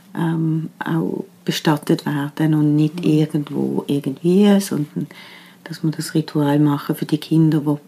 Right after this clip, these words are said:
Speaker 1: die Eltern wollen Kinder bei uns lassen.
Speaker 2: Mhm.
Speaker 1: Dass sie
Speaker 2: Mhm.
Speaker 1: auch wirklich auch eine Form von Bestattung haben.
Speaker 2: Mhm.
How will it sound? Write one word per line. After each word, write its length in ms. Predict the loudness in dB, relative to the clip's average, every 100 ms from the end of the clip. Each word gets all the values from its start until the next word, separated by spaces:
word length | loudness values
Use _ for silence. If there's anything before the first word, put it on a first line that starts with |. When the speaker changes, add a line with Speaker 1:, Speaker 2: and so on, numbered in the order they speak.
| -4
Speaker 1:
die 60 | 2
Eltern 320 | 2 0 -2
wollen 140 | -2
Kinder 320 | 0 0 0 0
bei 120 | -2
uns 280 | 0 -4 -6
lassen. 180 | -8 -10 -14 -20 -16 -10
Speaker 2:
Mhm. 120 | -10 -10 -20 -10
Speaker 1:
Dass 240 | -8 -6
sie 100 | -6
Speaker 2:
Mhm. 100 | -6
Speaker 1:
auch 140 | -6 -12 _ _ _ _ _
wirklich 320 | 0 0 -2 -6
auch 60 | -4
eine 100 | -6
Form 320 | -8 -8 -8
von 120 | -10 -16
Bestattung 640 | -14 -10 -10 -10 -12 -18 -14
haben. 320 | -10 -4 -4 -6 -18 -20 -20 -20 -20 -20 -20 -20 -20 -12
Speaker 2:
Mhm. 100 | -12